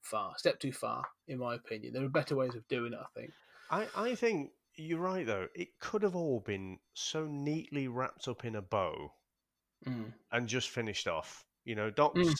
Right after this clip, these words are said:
Speaker 2: in the past. He lived out a great life with the love of his life. You know, uh, Marty's with Jennifer.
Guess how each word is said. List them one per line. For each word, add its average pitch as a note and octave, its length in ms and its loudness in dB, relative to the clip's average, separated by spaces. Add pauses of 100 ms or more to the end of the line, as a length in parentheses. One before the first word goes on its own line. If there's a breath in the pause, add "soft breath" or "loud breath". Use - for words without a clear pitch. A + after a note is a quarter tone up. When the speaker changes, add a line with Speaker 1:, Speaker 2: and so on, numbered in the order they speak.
Speaker 2:
in C#3+ 140 4
the C3 80 0
past. A#2 380 0
He A#2+ 80 2
lived A#2+ 280 2
out A2+ 220 2
a G#2+ 40 -6
great A#2 440 0
life G#2 480 0
with F#2+ 140 -8
the F#2+ 120 -2
love A#2 240 0
of G#2 120 -4
his G2 200 -4
life. F2+ 460 -2 (1040)
You A2 100 0
know, F#2 340 2
uh, F2+ 640 -2
Marty's A2+ 640 0
with G2+ 200 -4
Jennifer. G2 640 0